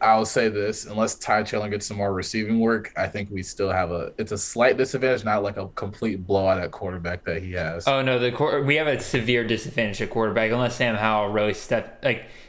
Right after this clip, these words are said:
Speaker 2: if Sam Howell carries both of them, I, I like our chances there. Um,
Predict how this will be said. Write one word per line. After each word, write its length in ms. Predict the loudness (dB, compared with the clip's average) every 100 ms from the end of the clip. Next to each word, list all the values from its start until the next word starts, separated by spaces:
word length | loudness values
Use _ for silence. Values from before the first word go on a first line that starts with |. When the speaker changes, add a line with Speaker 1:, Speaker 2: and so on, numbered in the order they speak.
| -14
Speaker 2:
if 240 | -2 0 2
Sam 240 | 0 2
Howell 220 | 2 2
carries 320 | 2 2 2 2
both 260 | 0 2
of 120 | 0
them, 200 | 0 0 -2 -14 -20 -20 -20 -2
I, 200 | 0 2
I 220 | 2 2
like 280 | 2 2 2
our 80 | 0
chances 460 | 0 -2 -2 -6 0
there. 320 | 2 2 -2 -12 -16 -12 -2
Um, 540 | 2 2 2 0 -2